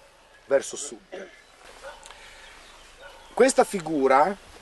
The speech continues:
ha come centro proprio questo decussis. Noi abbiamo verificato che la prima diagonale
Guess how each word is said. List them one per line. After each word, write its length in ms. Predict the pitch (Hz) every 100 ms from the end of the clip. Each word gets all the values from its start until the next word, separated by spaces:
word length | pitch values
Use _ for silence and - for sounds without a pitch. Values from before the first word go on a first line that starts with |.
| 180 - - - _ - -
ha 120 | 175 -
come 240 | 214 220
centro 400 | - 196 220 240
proprio 560 | - 165 151 170 196 202 - -
questo 260 | - 156 160
decussis. 640 | 139 - 110 - - -
Noi 120 | 180 208
abbiamo 300 | 190 156 135
verificato 720 | 170 180 - 165 156 - 139
che 240 | - 131 - - - -
la 140 | - 131
prima 300 | 220 240 208
diagonale 720 | 185 170 170 147 135 165